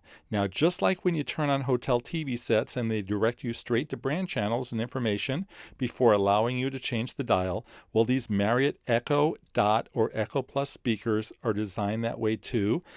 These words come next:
So you'll be able to ask questions that Alexa would usually not know, like the hours of the pool or fitness center, how to get there.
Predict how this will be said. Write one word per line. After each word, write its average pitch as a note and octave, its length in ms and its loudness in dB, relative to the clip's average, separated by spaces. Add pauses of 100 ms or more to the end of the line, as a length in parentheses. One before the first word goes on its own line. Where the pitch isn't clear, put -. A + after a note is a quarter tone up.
(220)
So - 180 2
you'll G3 140 6
be G3 180 4
able G3 220 6
to F#3+ 120 4
ask F#3 240 0
questions E3+ 520 0
that D#3 160 0
Alexa C3+ 500 2
would B2+ 220 0
usually B2+ 420 -2
not G#2+ 400 0
know, F2 380 -2 (280)
like G#2 200 0
the A2 160 2
hours A2 340 -2
of C3+ 60 -12
the C3+ 60 -4
pool C3+ 340 0
or C#3+ 80 0
fitness A#2+ 340 -4
center, A2 360 -2 (220)
how A#2 180 2
to D#3 80 2
get - 300 0
there. G#2+ 300 0